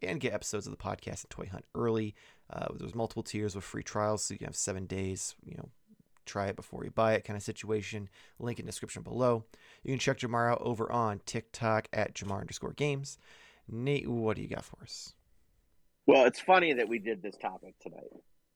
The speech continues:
Speaker 2: Uh, I didn't know how this was gonna work out. Let's get a little bit of a conflict of interest, but, uh, we have a whole new podcast, uh, coming out. It is called Suck My Selfie.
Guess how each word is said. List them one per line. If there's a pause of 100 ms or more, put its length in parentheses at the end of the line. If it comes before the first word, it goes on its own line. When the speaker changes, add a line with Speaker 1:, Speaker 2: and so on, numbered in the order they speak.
(200)
Speaker 2:
Uh,
I
didn't
know
how
this
was
gonna
work
out. (240)
Let's
get
a
little
bit
of
a
conflict
of
interest,
but, (580)
uh, (120)
we
have
a
whole
new
podcast, (300)
uh,
coming
out.
It
is
called
Suck
My
Selfie.